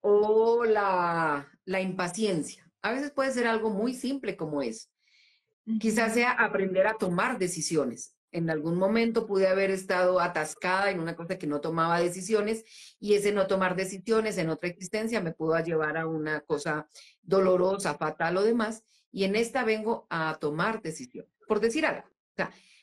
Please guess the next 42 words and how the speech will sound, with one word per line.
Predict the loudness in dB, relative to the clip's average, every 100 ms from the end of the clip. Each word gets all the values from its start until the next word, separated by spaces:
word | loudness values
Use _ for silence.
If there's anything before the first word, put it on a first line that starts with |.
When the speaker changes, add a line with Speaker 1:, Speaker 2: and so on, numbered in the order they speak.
| -4
Speaker 1:
me | 0
refiero | 4 4
a | 2
que | 2
ese | 0
propósito | 2 2 0 0 0 0
no | 2 0
es | 0 -4 0
el | 4 4 2
grande. | 0 -2 -2 -6 -2
Ahora, | 2 2 0 -4 _ _ _ _ _ _
ese | 0 0 0
propósito | -2 0 0 -2 0
puede | 2 2
ir | 2
variando | 0 0 0 -2
a | -4
través | -2 -2 -2
de | -2
la | -2
vida, | -2 -6 -12 _ _ _ _ _ _
porque | -4 0 2
a |
medida | 2 4 4
que | 2
Speaker 2:
Claro. | 0
Speaker 1:
vamos | -2 -6
creciendo | -6 -4 -6 -6 -6 -4
en | 0
nuestro | 0 -2 0
nivel | 4 4 4
de |
conciencia, | 0 0 0 0 0 -2 -6 -18 -20 _ _
pues | 2 4
las | 2 0
tareas | 0 2 4 2 -2 -10
son | -6 -4 -2
las | 0
mismas. | 0 0 -2 -6
Yo | -4
molesto | 0 0 2 2
mucho | 0 0 -6